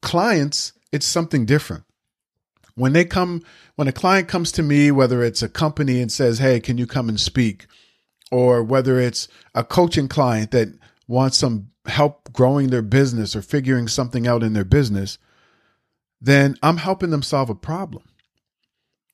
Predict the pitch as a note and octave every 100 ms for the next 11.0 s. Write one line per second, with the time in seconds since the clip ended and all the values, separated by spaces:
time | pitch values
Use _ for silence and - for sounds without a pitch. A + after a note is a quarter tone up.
0 | _ - C#3+ C3+ D#3+ D#3 B2+ D3+ D#3 -
1 | B2+ C3 B2 - F#3 F4 C#3 - G2 G2
2 | G#2+ F2+ E2 - - B2 F3 F3+ - D3+
3 | C#3 G#2+ F3+ B3 G2 - A2 - G2 F#2
4 | - _ _ _ _ _ _ _ _ C3+
5 | C3+ C3+ B2+ B2 A2+ C#3 C3+ F#2+ G#2 _
6 | _ _ _ _ _ - B2 B2 C#3+ D3
7 | - - _ - C3 B2+ D3+ A#2+ A#2 A#2+
8 | - - A#2+ A#2+ A2+ A#2 C3 A#2 - D3+
9 | C#3+ C3 C3 D#3 - A2 G2+ - D3 D3+
10 | C#3+ - C#3 C#3 D3+ B2 A2+ A2+ A2+ G2+